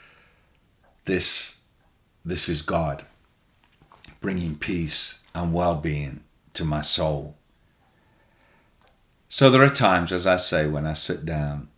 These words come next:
and he's here. And then there are other times when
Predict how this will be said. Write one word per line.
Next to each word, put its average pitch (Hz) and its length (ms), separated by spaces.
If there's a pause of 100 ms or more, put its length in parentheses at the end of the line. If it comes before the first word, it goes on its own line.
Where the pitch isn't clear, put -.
(1120)
and 78 160
he's 73 160
here. 85 440
And 113 180
then 117 140
there 98 140
are 90 140
other 80 220
times 78 640 (640)
when 78 360